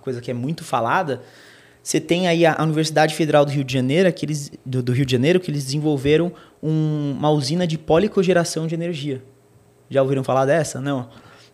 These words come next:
É basicamente o seguinte: é um sistema que constitui de placas solares, juntamente com uns tubos, né? E que ele consegue gerar calor por conta dos tubos de vácuo, automaticamente há uma condensação da água externa, então se gera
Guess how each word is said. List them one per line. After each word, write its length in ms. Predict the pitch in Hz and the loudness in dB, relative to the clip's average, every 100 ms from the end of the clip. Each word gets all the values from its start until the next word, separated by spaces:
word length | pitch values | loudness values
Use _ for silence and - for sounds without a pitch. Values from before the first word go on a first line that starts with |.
| _ | _
É 160 | 143 143 | 4 6
basicamente 540 | 147 180 175 175 175 | 6 4 4 -4 -4
o 20 | |
seguinte: 420 | 165 170 160 131 | -6 -2 -2 -2
é 40 | 131 | -4
um 80 | 135 | -4
sistema 420 | 156 - 147 143 | -6 -2 -2 -2
que 160 | 147 | -6
constitui 840 | 135 - 139 - 143 143 135 123 - | -10 -6 -6 -6 -6 0 2 0 -2
de 120 | 123 | -10
placas 380 | - 135 151 202 | 0 2 2 0
solares, 680 | - 185 147 139 196 - - | 0 4 6 4 0 -6 -6
juntamente 580 | 131 151 151 143 143 143 | -2 0 0 0 -4 -8
com 340 | - 139 131 120 - _ | -8 -6 -6 -10 -20 _
uns 160 | 151 - | -8 -6
tubos, 640 | - 180 185 269 - - _ | -4 -2 -2 -6 -12 -20 _
né? 220 | 131 127 - - _ - _ _ - | -4 -4 -4 -16 _ -20 _ _ -6
E 320 | 165 185 - - | -4 -4 -6 -16
que 160 | - 180 | 0 2
ele 100 | 180 | 4
consegue 480 | 180 180 - 156 147 | 2 -2 4 2 4
gerar 580 | 143 135 120 110 - - - | 2 4 4 2 -8 -20 -2
calor 400 | 143 135 143 240 - - | 4 6 6 4 0 -8
por 120 | 139 | -6
conta 240 | 143 131 | -6 -6
dos 160 | 127 123 | -8 -8
tubos 360 | - 139 127 117 | -4 -2 -2 -4
de 120 | 127 | -2
vácuo, 480 | 123 117 160 - - - - - | 2 2 0 -8 -10 -20 -8 2
automaticamente 800 | 139 156 143 - 147 139 135 139 | 2 4 0 0 -2 -2 0 0
há 20 | |
uma 100 | 135 | 0
condensação 720 | - 151 156 156 143 143 139 | -2 -4 -2 -2 -4 -4 -2
da 120 | 131 | 2
água 260 | 127 127 127 | 4 2 0
externa, 320 | - 131 123 | -4 -4 -4
então 220 | 123 123 | -6 -10
se 200 | 120 - | -10 -8
gera 400 | 123 117 113 107 | 0 0 0 -4